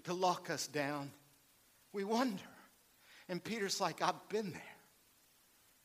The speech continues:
I've been there in denial. I've been there in suffering. I've been there in trials. And I'm telling you, humble yourself under the mighty hand of God." And the God of all grace, the God of all grace,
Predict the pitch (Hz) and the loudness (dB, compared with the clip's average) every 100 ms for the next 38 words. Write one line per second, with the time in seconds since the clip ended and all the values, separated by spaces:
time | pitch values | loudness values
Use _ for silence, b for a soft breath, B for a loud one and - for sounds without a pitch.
0 | _ _ 190 160 196 202 196 208 160 139 | _ _ -6 -2 -2 0 0 0 -2 -2
1 | 151 180 214 233 220 170 185 190 185 156 | 0 2 4 4 4 2 0 -2 0 0
2 | 147 - 262 247 226 233 185 180 208 196 | 0 2 2 2 0 0 2 0 -2 0
3 | 190 156 143 220 220 220 202 165 165 156 | 0 0 0 6 8 10 6 6 4 4
4 | - 240 240 226 208 233 233 B - 196 | 4 6 6 4 0 -2 -2 B 2 6
5 | 311 277 240 202 175 - 202 - 196 202 | 6 6 4 4 4 4 4 4 2 2
6 | 190 196 202 185 175 196 175 143 - 196 | 6 10 10 8 4 2 2 0 12 12
7 | 226 214 196 B B 220 220 262 294 294 | 12 12 12 B B 4 12 12 12 12
8 | 247 277 285 277 247 320 339 240 - - | 12 12 12 12 12 12 12 12 8 6
9 | - 254 269 339 330 311 302 277 269 311 | 6 8 12 12 12 12 12 12 12 12
10 | 269 214 - - - | 12 12 0 -4 -6